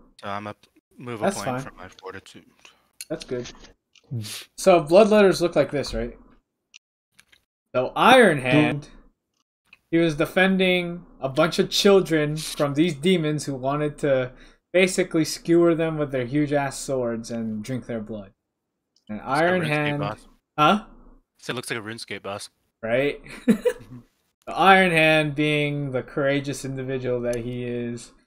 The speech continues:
Speaker 2: um, decided that he would jump in and start just punching the demons.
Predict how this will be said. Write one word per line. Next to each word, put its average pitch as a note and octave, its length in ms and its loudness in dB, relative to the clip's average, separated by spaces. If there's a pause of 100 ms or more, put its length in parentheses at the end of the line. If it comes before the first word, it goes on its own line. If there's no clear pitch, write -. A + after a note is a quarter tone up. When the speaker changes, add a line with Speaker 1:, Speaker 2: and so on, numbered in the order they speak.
(320)
Speaker 2:
um, A2+ 520 -2 (440)
decided C3+ 460 0
that A#2+ 180 -4
he C3 140 -4
would B2 600 -4
jump E3+ 340 -4
in D#3+ 280 -2
and A#2+ 300 -4
start C3+ 420 0
just - 280 -10
punching C#3+ 400 -4
the C3 80 -4
demons. B2 720 -6